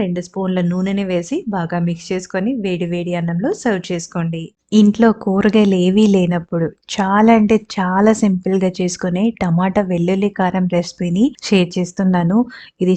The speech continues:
చాలా రుచిగా ఉంటుంది. అన్నం అంతా దీంతోనే తృప్తిగా భోంచేయొచ్చు. And ఇది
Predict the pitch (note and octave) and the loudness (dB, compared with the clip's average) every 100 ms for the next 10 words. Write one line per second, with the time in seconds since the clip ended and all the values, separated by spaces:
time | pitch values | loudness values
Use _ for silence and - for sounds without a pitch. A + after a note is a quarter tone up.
0 | F#3 F#3+ F3 F#3 G#3+ F#3+ - F#3+ G3+ G3 | 0 -4 0 2 4 2 0 2 4 4
1 | F#3 F3+ F3 G#3 A3 G#3 _ F#3 F3+ F#3+ | 2 -2 0 0 -2 -6 _ 0 2 2
2 | F#3+ F3 E3+ F#3 F3 F3+ F#3 F#3 F3+ F#3 | 2 0 0 -2 0 0 0 0 0 0
3 | A3 - F3+ - G3 G#3 F#3+ F#3+ F3+ G3 | -2 -6 -10 -6 -2 0 0 0 0 0
4 | F3+ E3+ - G#3 A#3+ - - G3+ G3 F#3+ | -2 -2 -2 -2 -2 -6 -6 0 0 0
5 | G3+ G3 | -2 2